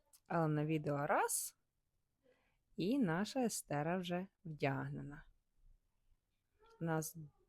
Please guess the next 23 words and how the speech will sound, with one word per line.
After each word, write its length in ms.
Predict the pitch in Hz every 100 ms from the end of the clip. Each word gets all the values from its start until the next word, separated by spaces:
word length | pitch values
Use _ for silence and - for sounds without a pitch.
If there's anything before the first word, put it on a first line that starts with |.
| -
досить 420 | 170 160 - -
високе 500 | 147 - 151 143 -
ліжко, 520 | 151 160 254 - 190 - _ -
і, 340 | 170 185 160 - _ _ _ - - - - _ _ _ _ -
е, 340 | - - - -
злазити 680 | - 160 151 151 147 - 143
з 120 | 147
ліжка 420 | 175 339 - 156
не 240 | 147 185
так 300 | 233 - 160
комфортно, 580 | - 139 - 151 - 208
як 160 | 175 151
було 260 | 156 147
в 40 | 147
Україні. 540 | - 151 131 123 - - -
Але 300 | 226 277 - 185
Естер 380 | 214 - 277
із 200 | 220 -
цим 160 | - 156
справляється. 800 | - - 139 127 - 127 - - - - - _ _ _ _ _ _ _ _ _ _ _ _ - - _ _ _ _ _ _ -
Тут 220 | 294 294
я 120 | 165
припахую 760 | - 156 - 151 - 147 143